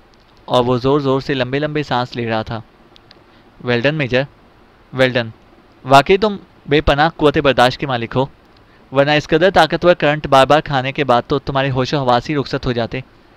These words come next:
इमरान ने बेख्तियार इंतहाई तहसीन आमेज लहजे में कहा। "मेजर प्रमोद वाकई इंतहाई ताकतवर आसाब का मालिक हैं, वरना यकीनन इस तरह सलाखों से टकरा टकरा कर ख़त्म हो जाता," कर्नल फैदी ने भी मुस्कुराते हुए कहा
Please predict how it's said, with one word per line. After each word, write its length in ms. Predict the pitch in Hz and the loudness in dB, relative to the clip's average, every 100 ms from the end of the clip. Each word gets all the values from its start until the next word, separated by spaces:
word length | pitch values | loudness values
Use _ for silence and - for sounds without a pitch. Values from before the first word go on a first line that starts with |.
| _ _ - | _ _ -8
इमरान 340 | 135 123 131 | -4 0 0
ने 100 | 151 | -2
बेख्तियार 460 | 135 127 - 131 127 | -4 -4 -2 0 0
इंतहाई 500 | - 139 - 123 139 | -2 -12 -8 -4 -4
तहसीन 460 | 139 123 - 147 - | -4 -6 -8 -12 -6
आमेज 360 | 131 123 127 131 | -6 -4 -6 -6
लहजे 280 | 117 110 | -6 -8
में 120 | 123 127 | -10 -8
कहा। 260 | 110 110 - _ _ _ _ _ _ _ _ _ _ _ - | -8 -8 -12 _ _ _ _ _ _ _ _ _ _ _ -10
"मेजर 240 | 127 135 | -4 -2
प्रमोद 340 | 147 139 139 143 | 0 0 0 2
वाकई 220 | 139 160 | 2 0
इंतहाई 300 | 151 135 135 | -4 -2 -2
ताकतवर 480 | 135 123 131 131 151 | 0 -2 -2 0 2
आसाब 300 | 139 131 - | 2 0 -2
का 120 | 139 | -2
मालिक 260 | 127 117 - | -4 -6 -10
हैं, 140 | 120 - _ _ _ _ _ _ 135 | -14 -16 _ _ _ _ _ _ -6
वरना 180 | 139 | 0
यकीनन 360 | 143 135 160 196 | 0 0 -2 -2
इस 140 | 196 | 0
तरह 120 | 190 190 | 0 0
सलाखों 360 | 175 147 - | 2 2 2
से 100 | - | -2
टकरा 300 | 180 165 151 | -2 0 0
टकरा 300 | 156 143 135 | 0 0 0
कर 120 | 131 | -2
ख़त्म 280 | 156 139 139 | -4 -4 -4
हो 120 | 135 | -4
जाता," 300 | 120 113 113 113 _ _ _ - _ _ - | -4 -4 -8 -14 _ _ _ -20 _ _ -2
कर्नल 260 | 143 151 156 | 0 0 -2
फैदी 320 | 135 127 147 | -2 -2 -6
ने 120 | 147 | -6
भी 120 | 139 | -6
मुस्कुराते 440 | 139 127 127 120 123 | -6 -4 -4 -2 -4
हुए 140 | 135 | -4
कहा 260 | 123 110 | -6 -10